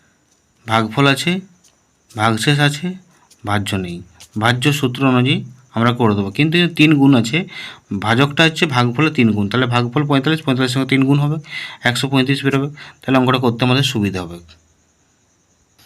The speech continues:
এটাও সেম অঙ্ক আছে, ভাজক আছে, ভাগফলের সাত গুণ আছে, তাহলে সাত গুণ করে দিয়েছি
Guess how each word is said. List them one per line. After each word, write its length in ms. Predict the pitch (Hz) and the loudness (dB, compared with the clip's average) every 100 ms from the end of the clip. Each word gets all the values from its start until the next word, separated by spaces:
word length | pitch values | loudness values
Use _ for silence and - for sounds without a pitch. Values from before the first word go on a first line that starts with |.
| _ _ _ | _ _ _
এটাও 240 | 135 143 170 | -2 0 0
সেম 240 | 170 160 | 2 2
অঙ্ক 160 | 170 175 | 4 4
আছে, 240 | 170 143 135 | 4 4 0
ভাজক 420 | 156 131 127 143 143 | 2 0 4 2 2
আছে, 160 | 143 151 | 0 0
ভাগফলের 500 | 143 123 117 139 160 170 - - - | 0 0 2 2 0 -2 -14 -20 -8
সাত 240 | - 131 | 0 0
গুণ 160 | 131 139 | 4 4
আছে, 160 | 104 113 | 4 2
তাহলে 180 | 135 139 | 0 0
সাত 200 | 131 131 | 0 0
গুণ 120 | 135 131 | 0 2
করে 180 | 131 | 2
দিয়েছি 240 | 123 123 | 2 0